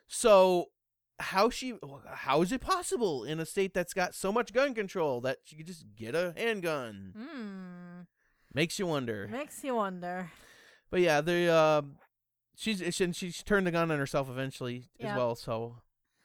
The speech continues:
Speaker 1: again, a lot of, uh,
Speaker 2: There's a lot of weird things about
Speaker 1: Yeah,
Speaker 2: this
Speaker 1: yeah, yeah.
Speaker 2: story.
Speaker 1: Uh, <coughs> initially, it was, wasn't sure if she was, like, you know, uh,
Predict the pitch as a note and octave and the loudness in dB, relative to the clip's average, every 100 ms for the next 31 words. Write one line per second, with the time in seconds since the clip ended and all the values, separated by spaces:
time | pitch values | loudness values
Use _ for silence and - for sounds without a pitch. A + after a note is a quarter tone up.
0 | - C#3+ C#3+ E3+ F#3 A3+ A#3 F#3+ G3 F3+ | -6 -4 -2 2 2 4 2 4 4 4
1 | E3 D#3+ _ _ _ _ _ B3+ C4+ F4+ | 0 -4 _ _ _ _ _ -14 -8 -2
2 | A4 G#4 F4 C#4+ - A#3 A#3 G3+ A3+ A3 | -2 -2 -6 -8 -16 -20 -16 -10 -4 -4
3 | G3+ - F#3 E3+ E3+ F3 D#3+ D3 C#3 C3+ | -6 -12 -14 -14 -6 2 4 4 2 2
4 | F3+ F3+ F#3+ F#3+ - D#3 F3 F3 - _ | 0 -2 -6 -8 0 4 6 6 0 _
5 | - D#5 F#5+ - - - A3 B3 B3+ C4+ | -10 -8 -6 -6 -6 -6 -2 -2 0 4
6 | A3+ F#3+ F#3+ G#3 G3 - G3 F3 F#3+ E3 | 6 6 4 0 0 2 2 2 0 0
7 | D#3 D3 C#3 D#3 C#3+ B2 A#2+ A#2+ A#2 | 2 2 2 -2 0 2 2 2 2